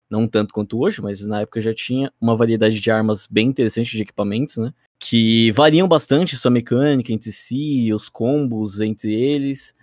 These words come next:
porque cada um, cada um desses equipamentos vai ter uma característica, né, uma classe, entre aspas, né, que são divididas em três classes, que é violência, sobrevivência e estratégia.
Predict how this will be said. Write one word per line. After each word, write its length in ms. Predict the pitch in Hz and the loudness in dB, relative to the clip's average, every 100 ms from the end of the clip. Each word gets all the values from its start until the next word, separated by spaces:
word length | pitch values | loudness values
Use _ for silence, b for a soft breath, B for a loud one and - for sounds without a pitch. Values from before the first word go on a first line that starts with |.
| - | -6
porque 220 | 117 123 | -4 -2
cada 220 | 120 117 | 0 2
um, 500 | 117 127 123 120 107 87 | 2 2 2 0 -2 -2
cada 420 | 123 117 117 110 | 0 2 2 2
um 120 | 113 | 0
desses 240 | 110 107 110 | -2 -4 -8
equipamentos 440 | - 107 110 107 | -4 -2 -2 -2
vai 200 | 101 110 | 0 0
ter 200 | 110 110 | 0 -4
uma 520 | 107 104 98 98 90 | -2 -4 -4 -6 -8
característica, 840 | - 107 - 104 104 117 117 - 101 | -6 -6 -4 -8 -6 -6 -6 -6 -6
né, 140 | 104 | -4
uma 200 | 104 98 | -4 -6
classe, 600 | - 107 107 135 - - | -6 0 2 2 -2 -6
entre 320 | 101 98 98 | -6 -6 -4
aspas, 540 | 98 113 156 - 110 127 | -2 -2 -4 -6 -8 -6
né, 160 | 110 | -10
que 120 | 110 - | -10 -12
são 260 | - 104 | -6 -6
divididas 500 | 101 104 104 104 98 | -4 -4 -4 -6 -6
em 80 | 104 | -8
três 280 | - 104 113 | -4 -4 -4
classes, 420 | - 110 - 107 | -2 -2 -4 -12
que 120 | - | -6
é 280 | 101 98 98 b b | -6 -4 -8 b b
violência, 720 | 104 113 113 110 127 - 117 | -2 4 6 6 4 2 0
sobrevivência 800 | 110 120 113 110 104 104 107 - | 0 0 0 -2 -2 -4 -6 -6
e 20 | 107 | -8
estratégia. 720 | - 110 - 104 120 165 | -4 -4 -2 -2 -2 -4